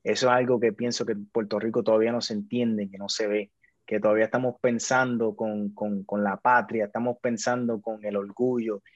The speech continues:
y no estamos pensando con los demás. Porque si tú como madre soltera puedes unir a más madres solteras, si tú como una mujer que tiene dos trabajos puedes unir a más mujeres que tienen un trabajo pero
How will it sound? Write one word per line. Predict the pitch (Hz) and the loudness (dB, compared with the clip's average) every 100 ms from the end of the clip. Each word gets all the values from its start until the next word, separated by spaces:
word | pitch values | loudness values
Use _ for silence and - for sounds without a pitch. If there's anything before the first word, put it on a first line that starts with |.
| _ | _
y | 113 117 | -2 0
no | 113 | 0
estamos | 127 123 120 | 0 0 0
pensando | 120 113 120 117 110 | -2 0 0 0 -2
con | 107 104 | -4 -6
los | 98 | -6
demás. | 98 95 95 - _ - _ - | -8 -8 -10 -12 _ -20 _ -2
Porque | 110 104 110 | 0 0 -2
si | 101 - 110 104 104 | -2 -2 -2 -2 -2
tú | - 143 | 2 2
como | 139 135 127 | 4 2 4
madre | 127 123 | 4 4
soltera | 117 120 104 123 123 110 | 2 -2 0 2 2 2
puedes | 117 113 | -2 -2
unir | 113 117 117 | -2 -2 -2
a | 113 | -2
más | 107 117 | -4 -4
madres | 117 113 110 - | -4 -2 -4 -4
solteras, | 107 101 117 110 104 - - | -6 0 2 4 0 -4 -20
si | - 113 | -6 -4
tú | 107 139 | 0 2
como | 139 135 | 2 2
una | 131 131 | 2 0
mujer | 123 131 123 110 127 127 117 | -4 -4 -4 0 2 2 0
que | 113 | -6
tiene | 117 127 | -4 -2
dos | 117 127 - | 0 0 0
trabajos | 120 110 120 117 110 110 | -2 0 2 0 0 -2
puedes | 117 120 | -2 -2
unir | 120 123 | -4 -4
a | 117 | -4
más | 110 120 | -2 -4
mujeres | 127 117 127 127 | -4 -2 0 -2
que | 110 | -4
tienen | 104 120 113 | -6 -4 -4
un | 135 | -6
trabajo | 135 127 131 123 104 | -2 2 2 2 0
pero | 113 | -4